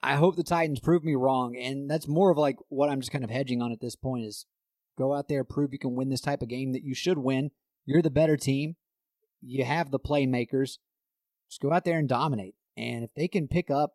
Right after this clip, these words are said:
right where they left off against Buffalo and then Kansas City, they'll walk away with the win. But I need to see those t-,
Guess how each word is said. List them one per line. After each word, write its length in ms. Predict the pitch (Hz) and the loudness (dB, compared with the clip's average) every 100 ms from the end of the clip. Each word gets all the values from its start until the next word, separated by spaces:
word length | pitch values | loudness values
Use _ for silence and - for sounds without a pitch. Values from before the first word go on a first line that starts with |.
| - | -2
right 180 | 131 151 | -2 0
where 100 | 143 | -2
they 100 | 147 | -2
left 240 | 143 - | -4 -2
off 280 | 127 135 135 | 0 0 -2
against 360 | 123 127 - - _ _ 117 | -6 -6 -8 -16 _ _ -4
Buffalo 540 | 127 - 143 139 131 | -4 0 2 4 2
and 100 | 113 | 0
then 120 | 120 | -6
Kansas 360 | 123 135 120 107 | -4 -4 -4 -4
City, 300 | 131 131 - _ _ _ _ _ _ _ _ - | -2 -4 -6 _ _ _ _ _ _ _ _ 2
they'll 160 | 165 190 | 6 8
walk 220 | 190 185 | 8 8
away 200 | 170 151 | 6 6
with 120 | 127 | 4
the 60 | 113 | 0
win. 200 | 131 120 | -2 0
But 100 | 117 | -2
I 60 | |
need 140 | 147 170 | 0 0
to 80 | 135 | 0
see 160 | 156 | -2
those 280 | 123 135 139 | 0 2 2
t-, 140 | - | -2